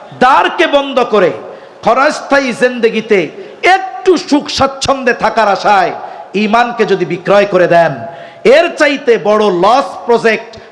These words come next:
আর কোনো কিছুই হতে পারে না। আল্লাহ বলেন, তারা না হইল ব্যবসায় লাভবান,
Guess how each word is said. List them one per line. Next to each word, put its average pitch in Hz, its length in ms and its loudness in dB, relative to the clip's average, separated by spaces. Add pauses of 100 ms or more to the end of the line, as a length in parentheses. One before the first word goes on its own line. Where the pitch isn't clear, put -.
(120)
আর 202 380 2
কোনো 190 280 0
কিছুই 185 480 0
হতে 214 760 2 (480)
পারে 143 220 -2
না। 139 120 2
আল্লাহ 143 220 0
বলেন, 151 300 2 (520)
তারা 208 200 2
না 196 200 0
হইল 208 280 2
ব্যবসায় 196 440 0
লাভবান, 226 520 2